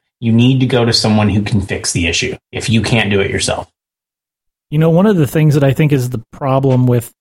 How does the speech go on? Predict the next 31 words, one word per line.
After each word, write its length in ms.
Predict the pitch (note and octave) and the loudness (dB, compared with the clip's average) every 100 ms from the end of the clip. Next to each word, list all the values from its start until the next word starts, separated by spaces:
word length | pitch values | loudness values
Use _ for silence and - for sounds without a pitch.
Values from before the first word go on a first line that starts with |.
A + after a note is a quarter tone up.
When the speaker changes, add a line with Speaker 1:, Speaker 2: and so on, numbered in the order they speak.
| _ _ _ - | _ _ _ -2
Speaker 2:
playgrounds 560 | E3 D#3+ D#3 D3 C3+ | 0 2 4 4 4
in 160 | C3+ B2+ | 2 2
general 420 | C3+ C#3 C#3 B2+ | 2 2 4 4
is 200 | B2+ A#2+ | 2 2
that 200 | C3+ B2+ | -2 0
there, 240 | C3 A#2+ - _ _ _ | -2 -4 -6 _ _ _
there 120 | D3 C#3+ | 0 2
are 140 | D3+ | 4
no 180 | D3+ C3+ | 4 2
ground 460 | B2+ C3 C#3 D3 | 2 2 4 4
rules 300 | C3 B2 A#2+ B2 | 2 2 0 0
that 140 | B2 | 0
have 180 | C3+ B2 | 0 2
been 360 | C3 A#2+ B2 - C3+ | 2 2 -2 -6 -6
established 720 | - - C3+ B2+ C3 B2 - | -4 0 2 2 2 0 -4
other 220 | C#3+ C3+ B2+ | -2 0 2
than, 260 | B2+ B2 | 2 4
like, 260 | B2 A2+ - | 2 0 0
Lord 320 | C3 C3 C3+ | 0 2 2
of 140 | C3 | 2
the 100 | B2 | 0
Flies 800 | A#2+ C3 B2+ B2 A#2 A#2 A2+ - - _ _ - | 0 0 2 2 2 0 -2 -6 -10 _ _ -12
sort 540 | - - - D#3 E3 | -8 -4 0 2 2
of 340 | C3+ A#2 - - | 2 -2 -8 -10
<laughs> 40 | - | -4
ground 340 | D#3 C#3+ C#3 | 2 2 4
rules 380 | C#3 C3+ C3+ C3 | 4 2 2 0
that 200 | C3+ B2+ - | -2 -2 -2
get 160 | C#3 | 0
established 640 | C3 - C3+ C3 C3 B2 - | 0 -2 -2 0 0 -2 -2
and 160 | B2 | -2